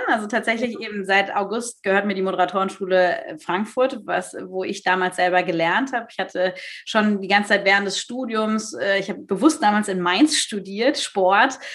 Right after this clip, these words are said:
Speaker 1: weil ich so gern zum Fernsehen wollte und zum Z D F wollte, weil ich dachte, Thomas Gottschalk hat ja auch Lehrer studiert, da kriege ich das auch hin, dass man über den Weg zum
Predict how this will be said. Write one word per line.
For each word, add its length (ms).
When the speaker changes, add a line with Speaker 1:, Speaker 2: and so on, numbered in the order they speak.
Speaker 1:
weil 180
ich 120
so 60
gern 180
zum 160
Fernsehen 360
wollte 280
und 80
zum 160
Z 180
D 60
F 180
wollte, 260
weil 120
ich 100
dachte, 240
Thomas 320
Gottschalk 400
hat 100
ja 160
auch 160
Lehrer 300
studiert, 420
da 60
kriege 180
ich 80
das 160
auch 200
hin, 120
dass 160
man 140
über 160
den 280
Weg 180
zum 240